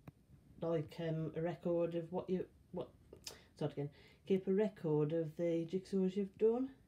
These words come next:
you can. Not that I do. I just take photos and stick them on my Facebook page. But still. Well, there, that's, like I said, that's the safari one. But it's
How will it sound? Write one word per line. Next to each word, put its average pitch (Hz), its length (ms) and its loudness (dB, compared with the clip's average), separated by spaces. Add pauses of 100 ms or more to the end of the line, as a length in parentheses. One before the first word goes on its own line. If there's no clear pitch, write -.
you 214 140 -4
can. 214 360 -2 (840)
Not 208 180 -2
that 165 120 -2
I 139 220 0
do. 120 280 -6 (560)
I 190 60 0
just 185 220 -8
take - 180 -8
photos 147 580 -6
and 151 140 -2 (580)
stick - 220 -12
them 156 80 -4
on 147 80 0
my 147 80 0
Facebook 135 460 -8
page. 139 260 -8 (480)
But 190 100 -8
still. 117 280 -8 (680)
Well, 190 160 2
there, 190 300 2 (200)
that's, - 380 0 (180)
like 226 240 0
I 247 60 0
said, 143 380 -4
that's 175 240 -6
the 202 100 -6
safari 175 640 -4
one. 135 240 -4 (180)
But 175 280 4 (1300)
it's - 480 -4